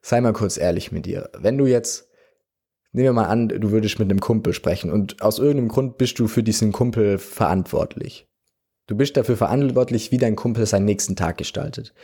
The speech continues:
Würdest du ihm sagen, okay, wenn ich für dich verantwortlich bin, setz dich den ganzen Tag vor die Klotze?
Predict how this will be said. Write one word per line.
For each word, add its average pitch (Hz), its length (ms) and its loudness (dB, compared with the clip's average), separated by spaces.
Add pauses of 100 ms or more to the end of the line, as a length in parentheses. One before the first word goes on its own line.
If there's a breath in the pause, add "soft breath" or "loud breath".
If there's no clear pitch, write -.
(760 loud breath)
Würdest 147 420 0
du 135 40 2
ihm 113 120 2
sagen, 127 400 2
okay, 120 580 0
wenn 110 160 2
ich 139 180 -2
für 120 120 2
dich 123 180 -2
verantwortlich 117 560 0
bin, 110 300 2
setz - 340 0
dich - 200 -4
den 104 100 2
ganzen 101 300 2
Tag 92 200 0
vor 87 120 0
die 87 100 -2
Klotze? - 480 -8